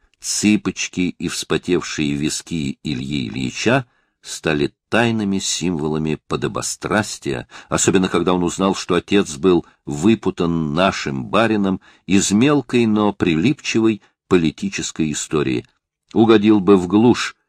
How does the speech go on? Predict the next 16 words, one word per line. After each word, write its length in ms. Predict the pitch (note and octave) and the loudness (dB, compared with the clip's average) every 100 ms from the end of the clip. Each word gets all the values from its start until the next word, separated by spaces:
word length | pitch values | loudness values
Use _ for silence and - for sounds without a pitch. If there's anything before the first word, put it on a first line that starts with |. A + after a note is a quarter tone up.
| _ - | _ -4
кабы 320 | E2+ D2+ D2+ | -2 0 0
не 140 | D2 | 0
его 200 | D2+ D2 | 0 0
заступничество. 840 | C#2+ C#2+ - - - - - - - _ _ _ _ _ _ _ _ _ _ _ _ _ _ - - - | -2 -6 -6 -10 -10 -12 -12 -12 -20 _ _ _ _ _ _ _ _ _ _ _ _ _ _ -20 -20 -4
Таня 340 | D3+ F#3 C#3+ | 2 4 2
говаривала, 640 | C#2 D2+ D2 C#2+ C2+ C#2+ C#2 - - | 0 2 2 2 2 0 -2 -8 -14
что 280 | - - G#2 | -6 4 4
у 80 | |
них 180 | G#2+ G#2+ | 4 0
есть 300 | G#2+ G#2 - | 2 0 2
родственники 600 | G2 G#2+ - - G2 - | 2 2 2 -2 -2 0
не 120 | G2+ G2+ | -2 2
только 300 | C#3+ C3+ G#2 | 0 0 0
в 80 | |
животном 480 | F2+ F#2 D#2 - C#2 | 4 4 4 0 -6
царстве, 600 | - D#2 C#2 - - C2+ | -2 0 0 -2 -4 -4